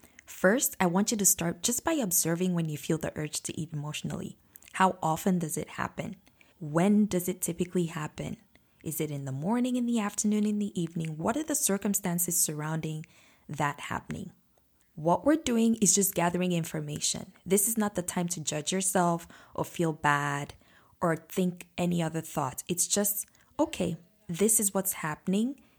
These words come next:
This is when this typically happens. This is gonna help you notice the patterns that show up in your life. And awareness is really important because that's the only way we can change. If we're not aware of what's happening,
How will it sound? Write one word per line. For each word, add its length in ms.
This 180
is 140
when 180
this 180
typically 460
happens. 640
This 160
is 120
gonna 200
help 300
you 80
notice 380
the 100
patterns 540
that 160
show 220
up 160
in 140
your 140
life. 480
And 120
awareness 580
is 180
really 260
important 440
because 300
that's 240
the 160
only 260
way 140
we 120
can 220
change. 600
If 200
we're 140
not 200
aware 240
of 140
what's 320
happening, 580